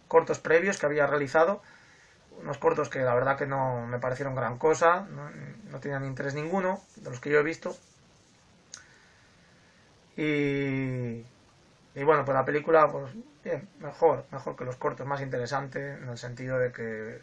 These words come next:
en la factura técnica, hombre, es una película que tiene un presupuesto, no os penséis que esto, no, no, aquí hay, esta es de las de que dura un minuto, ¿no? Los títulos de crédito, porque ha puesto pasta el ayuntamiento no sé qué, la televisión en el canal, el este, el este, o sea que hay pasta. O sea que, que salga mal sería un delito,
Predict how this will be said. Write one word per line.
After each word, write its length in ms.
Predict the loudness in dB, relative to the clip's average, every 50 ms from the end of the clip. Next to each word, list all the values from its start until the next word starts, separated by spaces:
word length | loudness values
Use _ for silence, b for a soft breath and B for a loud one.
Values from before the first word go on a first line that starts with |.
| -20 -20 _ -8
en 60 | -6
la 80 | -6 -4
factura 360 | -2 -4 0 4 4 4 4
técnica, 440 | 4 2 0 2 0 0 0 0 B B B B B
hombre, 140 | -2 -2 0
es 60 | 0
una 100 | 0 -2
película 300 | -2 -4 0 2 2 2
que 80 | 2
tiene 140 | 0 -2 -4
un 60 | -4
presupuesto, 600 | -4 -6 -8 -8 -6 -2 0 0 0 0 -4 -8 -6
no 60 | -6
os 80 | -6 -6
penséis 360 | -6 -6 -4 -4 -4 -6 -4
que 100 | -4 -6
esto, 340 | -6 -4 -6 -6 -6 -6 b b b b b b b
no, 100 | -6 -4
no, 140 | -2 -2 -2
aquí 220 | -4 -6 -4 -2 0
hay, 460 | 2 2 2 0 -2 -6 -8 -12 -14 B B B B B B B
esta 180 | B 4 4 8
es 60 | 10
de 120 | 10 12
las 180 | 12 10 6 6
de 200 | 4 2 2 0
que 100 | -2 -4
dura 180 | 4 6 6
un 80 | 6 6
minuto, 380 | 2 -2 -2 -2 -2 -2 -2 0
¿no? 100 | 0 0
Los 120 | 0 -2
títulos 280 | -4 -2 2 2 4 4
de 80 | 4
crédito, 320 | 4 4 2 4 4 2 4
porque 220 | 2 -2 -2 -2
ha 60 | 0
puesto 280 | 0 -2 -2 -2 0 2
pasta 240 | 2 2 4 4 6
el 60 | 6
ayuntamiento 520 | 6 4 2 2 2 2 2 2 0 0
no 100 | 2 2
sé 100 | 2 4
qué, 340 | 4 6 6 6 6 6 6
la 180 | 4 4 2 2
televisión 420 | 0 -2 -2 -2 -2 -2 -2 -2
en 120 | -4 -4
el 60 | -2 0
canal, 420 | 0 4 6 8 8 8 8 6
el 100 | 4 2
este, 200 | 2 2 0 -2
el 80 | -2 -2
este, 220 | -4 -2 -6 -6
o 400 | -6 -6 -16 -20 -20 -20 -8 0
sea 120 | 0 2
que 80 | 4 4
hay 120 | 4 4
pasta. 380 | 4 2 2 2 0 -8 -12 -14 B B B B B B B
O 20 | -2
sea 140 | 0 0
que, 320 | 2 0 -2 -2 -2 -8 -14 _ _ -20 -2 2
que 100 | 2 8
salga 340 | 10 10 10 10 8 6
mal 320 | 6 10 10 12 12 12 8
sería 220 | 6 2 2 2
un 80 | 2 4
delito, 480 | 2 0 0 -2 -6 -8 -8 -10 -10